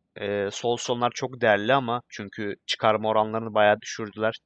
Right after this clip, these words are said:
E, Soulstone bayağıdır görmüyorum. Bir herhalde yüz günü geçmiştir Soulstone almayalı bu hesaba özellikle. E,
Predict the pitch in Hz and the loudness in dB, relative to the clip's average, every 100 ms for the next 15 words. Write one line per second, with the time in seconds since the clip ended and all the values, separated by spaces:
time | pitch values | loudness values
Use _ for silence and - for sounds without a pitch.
0 | _ _ _ - 90 - 107 104 - 113 | _ _ _ -14 -12 -6 -4 -4 -6 -4
1 | 113 110 110 110 107 110 110 107 95 113 | 0 2 2 0 -4 -4 -4 -6 -10 -10
2 | _ _ _ _ _ 110 107 110 110 110 | _ _ _ _ _ -2 2 4 2 -2
3 | 107 107 107 117 113 110 120 - - 101 | -8 -10 -10 -6 -4 -4 -4 -8 -10 -14
4 | - - _ _ _ - - 95 - 104 | -16 -20 _ _ _ -14 -6 -6 -6 -4
5 | 95 95 95 95 110 139 - 98 - 95 | -2 -2 -4 -4 -4 -8 -6 -6 -4 -2
6 | 90 131 - _ _ _ - 95 87 - | -2 -4 -6 _ _ _ -8 -6 -6 -10
7 | - 143 _ _ - - - _ - 57 | -8 -8 _ _ -20 -20 -20 _ -10 -4
8 | - 52 123 | -2 -2 -4